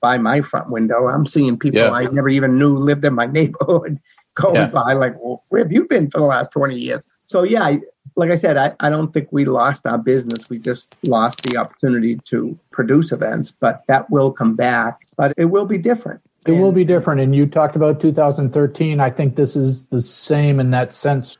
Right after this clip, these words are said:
Speaker 2: where it's, we're gonna be doing this stuff again, but it's gonna be permanently changed.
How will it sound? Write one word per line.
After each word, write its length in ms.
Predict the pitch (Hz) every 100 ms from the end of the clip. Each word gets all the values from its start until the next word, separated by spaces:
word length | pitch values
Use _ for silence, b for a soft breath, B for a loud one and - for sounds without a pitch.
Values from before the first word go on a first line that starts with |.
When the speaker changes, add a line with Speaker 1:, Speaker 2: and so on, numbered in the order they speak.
| -
Speaker 2:
where 420 | 123 123 110 - _
it's, 340 | 175 139 - -
we're 300 | 170 165 143
gonna 180 | 147 151
be 80 | 151
doing 260 | 127 156 139
this 140 | 120
stuff 180 | 135 117
again, 300 | 113 117 117
but 260 | 117 98 -
it's 260 | 131 -
gonna 200 | - 127
be 140 | 123 113
permanently 520 | - 120 117 110 101
changed. 440 | - 95 85 -